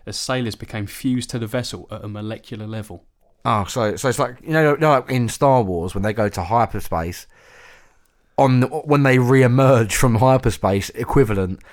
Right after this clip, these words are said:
Speaker 2: they're just all, like, in as part of the boat. <laughs>
Speaker 1: Yeah, yeah, effectively, yeah. So,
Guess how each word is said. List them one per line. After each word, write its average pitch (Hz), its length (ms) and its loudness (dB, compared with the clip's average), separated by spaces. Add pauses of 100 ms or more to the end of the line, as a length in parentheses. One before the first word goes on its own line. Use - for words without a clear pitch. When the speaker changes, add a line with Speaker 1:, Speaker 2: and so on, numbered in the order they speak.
(220)
Speaker 2:
they're 120 100 2
just 120 200 -2
all, 123 180 2
like, 110 180 0 (480)
in 131 440 -2
as 123 100 -4
part 135 400 0
of 127 120 0
the 120 80 -2
boat. 104 400 2
<laughs> - 60 -16 (440)
Speaker 1:
Yeah, 190 220 0
yeah, 143 160 0
effectively, 110 500 -4
yeah. 113 160 -4
So, 117 320 -2